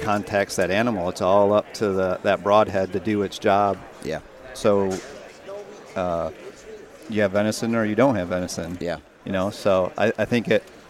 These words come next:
Speaker 1: it comes down to that. I think a, a lot of guys, not like,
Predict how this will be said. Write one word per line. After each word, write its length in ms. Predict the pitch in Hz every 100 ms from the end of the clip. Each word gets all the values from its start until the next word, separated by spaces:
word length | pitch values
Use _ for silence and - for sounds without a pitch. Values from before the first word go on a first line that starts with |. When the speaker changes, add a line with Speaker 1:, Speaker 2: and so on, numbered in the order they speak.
| -
Speaker 1:
it 120 | 117 -
comes 240 | 135 117
down 220 | 117 117
to 100 | 104
that. 280 | 104 113 123
I 60 | 110
think 220 | 156 131
a, 140 | 110 - - - -
a 60 | 113
lot 220 | 113 131
of 80 | 143
guys, 560 | 101 98 101 110 - - - - - - -
not 140 | 131
like, 140 | 131